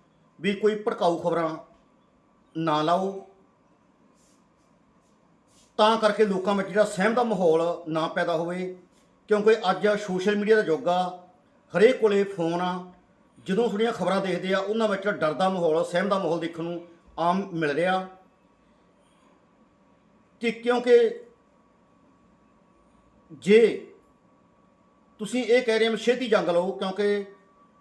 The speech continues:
ਇਹ ਵੀ ਨਾਲ ਗੱਲ ਆ, ਕਿਉਂਕਿ ਭਾਰਤ ਸਰਕਾਰ ਨੂੰ ਬਹੁਤ ਕੁਛ ਦੇਖਣਾ ਹੁੰਦਾ ਕਿ ਅਸੀਂ ਆਪਣੇ ਲੋਕਾਂ ਦੀ ਸੁਰੱਖਿਆ ਕਿਵੇਂ ਕਰਨੀ ਆ, ਲੋਕਾਂ ਦਾ ਜੇ ਜੰਗ ਵਰਗੀ ਸਥਿਤੀ ਬਣ ਜਾਂਦੀ ਆ, ਲੋਕਾਂ ਦੇ ਖਾਣ ਪੀਣ ਦਾ ਕਿੱਦਾਂ ਪ੍ਰਬੰਧ ਕਰਨਾ ਵਾ,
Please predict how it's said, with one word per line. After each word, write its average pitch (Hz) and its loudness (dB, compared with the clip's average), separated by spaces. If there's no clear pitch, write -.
ਇਹ 220 2
ਵੀ 277 -2
ਨਾਲ 208 2
ਗੱਲ 180 0
ਆ, 190 2
ਕਿਉਂਕਿ 214 0
ਭਾਰਤ 202 0
ਸਰਕਾਰ 185 0
ਨੂੰ 208 -2
ਬਹੁਤ 214 0
ਕੁਛ 202 -10
ਦੇਖਣਾ 175 -4
ਹੁੰਦਾ 160 -2
ਕਿ 214 2
ਅਸੀਂ 226 0
ਆਪਣੇ 220 2
ਲੋਕਾਂ 196 -2
ਦੀ 190 -4
ਸੁਰੱਖਿਆ 196 -2
ਕਿਵੇਂ 196 -2
ਕਰਨੀ 165 -2
ਆ, 170 -4
ਲੋਕਾਂ 190 -4
ਦਾ 185 0
ਜੇ 196 0
ਜੰਗ 160 -2
ਵਰਗੀ 180 -4
ਸਥਿਤੀ 185 -10
ਬਣ 160 0
ਜਾਂਦੀ 160 -2
ਆ, 165 -2
ਲੋਕਾਂ 180 -4
ਦੇ 208 0
ਖਾਣ 175 -2
ਪੀਣ 190 -6
ਦਾ 185 0
ਕਿੱਦਾਂ 180 -6
ਪ੍ਰਬੰਧ 196 -4
ਕਰਨਾ 147 -4
ਵਾ, 175 -6